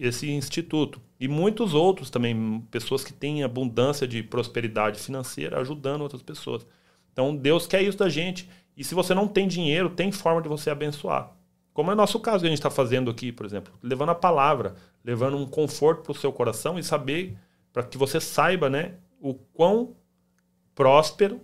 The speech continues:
a gente já se sente apenas de servir a Deus, porque esse é o princípio de tudo, gente. Esse é o princípio da prosperidade na sua vida.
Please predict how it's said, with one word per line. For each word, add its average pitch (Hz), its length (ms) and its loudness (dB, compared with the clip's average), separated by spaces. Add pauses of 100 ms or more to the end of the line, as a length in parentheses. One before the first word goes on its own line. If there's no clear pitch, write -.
(140)
a 117 100 0
gente 151 300 -2
já 160 120 6
se 175 160 -2
sente 170 680 -4
apenas 147 380 0
de 147 80 -2
servir 147 460 -2
a 175 40 -2
Deus, 143 340 -4
porque - 220 -8
esse 147 280 -6
é - 40 -4
o 170 40 -6
princípio 165 480 -10
de 156 100 -12
tudo, 143 380 -8
gente. 98 380 -8
Esse 135 240 -2
é - 20 0
o 147 40 -2
princípio 147 520 -6
da 165 140 0
prosperidade 151 680 -2
na 127 60 -2
sua 110 180 -4
vida. 95 280 -10